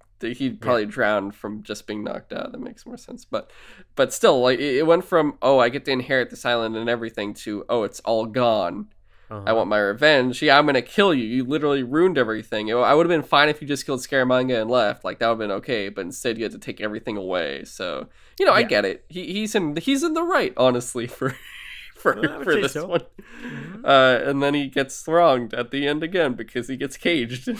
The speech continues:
Speaker 1: <laughs> put out on a boat, <laughs> just in a cage. And he's just like, "Well, guess I'm here now."
Speaker 2: <laughs> And it's, I don't know, it's the typical Bond ending. He's in bed with a girl. But honestly, that's the way the books end.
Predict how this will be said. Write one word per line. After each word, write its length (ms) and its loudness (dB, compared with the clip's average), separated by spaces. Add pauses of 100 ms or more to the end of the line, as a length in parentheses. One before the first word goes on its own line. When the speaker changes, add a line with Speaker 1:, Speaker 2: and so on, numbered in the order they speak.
(120)
Speaker 1:
<laughs> 120 -20
put 160 -2
out 160 6
on 160 4
a 40 0
boat, 340 4 (100)
<laughs> 80 -20
just 320 -12
in 120 -6
a 80 0
cage. 640 -2
And 480 -2
he's 160 0
just 220 -6
like, 160 -2
"Well, 360 4 (720)
guess 200 -16
I'm 80 -8
here 220 -6
now." 260 -8 (480)
Speaker 2:
<laughs> 80 -6 (1400)
And 160 -6
it's, 340 -14 (280)
I 80 -4
don't 140 -2
know, 160 -8
it's 500 -14 (240)
the 140 -16
typical 320 -12
Bond 280 -10
ending. 320 -16 (220)
He's 220 -16
in 100 -14
bed 180 -8
with 140 -12
a 60 -12
girl. 360 -14 (360)
But 100 -6
honestly, 300 -6
that's 140 -8
the 60 -12
way 80 -8
the 80 -8
books 300 -12
end. 320 -14